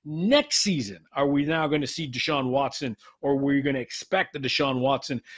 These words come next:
that was an M V P, you know, candidate, a, a, you know, a guy that's gonna lead his team to ten, eleven wins? I would almost take this year, and it's easy for me to say because I'm not a Browns fan, I would almost take this year as a,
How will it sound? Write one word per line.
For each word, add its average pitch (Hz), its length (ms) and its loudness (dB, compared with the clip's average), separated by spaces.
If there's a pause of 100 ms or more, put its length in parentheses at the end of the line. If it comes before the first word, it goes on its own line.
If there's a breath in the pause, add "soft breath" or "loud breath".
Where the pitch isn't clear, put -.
(140 loud breath)
that 143 140 4
was 143 240 2
an 139 100 2
M 147 180 0
V 139 240 -2
P, 139 460 -2 (220 loud breath)
you 147 100 -2
know, 120 160 -2
candidate, 139 540 0
a, 120 240 -2
a, 131 40 2
you 135 120 0
know, 123 120 -2
a 120 120 -4
guy 139 220 0
that's 143 160 -2
gonna 135 160 -2
lead 147 340 0
his 131 200 0
team 156 360 -2
to 123 60 -4
ten, 139 240 -4
eleven 127 320 -2
wins? 127 240 -2 (300 loud breath)
I 185 140 4
would 262 180 10
almost 208 300 4
take 156 220 4
this 156 260 4
year, 139 320 4
and 123 180 -4
it's - 340 -10
easy 127 220 -4
for 135 120 -10
me 190 140 0
to 151 60 -2
say 120 140 -4
because 120 200 -8
I'm 110 80 -8
not 107 120 -10
a 104 40 -12
Browns 135 360 -4
fan, 113 180 -8
I 139 80 -2
would 175 100 2
almost 180 240 -2
take 147 200 -2
this 151 220 0
year 156 160 6
as 131 120 2
a, 123 120 2